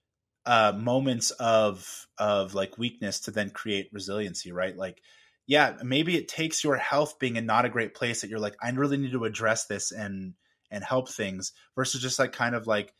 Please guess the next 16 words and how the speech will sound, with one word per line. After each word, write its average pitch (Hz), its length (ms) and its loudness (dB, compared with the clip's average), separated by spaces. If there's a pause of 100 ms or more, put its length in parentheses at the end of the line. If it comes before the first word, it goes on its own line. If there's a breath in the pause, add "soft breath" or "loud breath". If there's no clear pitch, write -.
(220)
teetering 117 400 -2
along 107 500 2
at, 98 220 -2
like, 98 360 -6
kind 104 380 -2
of 92 100 -4
okay. 90 440 -6 (560)
So 127 220 6
sometimes 156 400 6
shit - 240 4
needs 139 220 0
to 135 80 0
hit 123 140 -4
the 120 60 -16
fan 107 400 2
before 95 680 0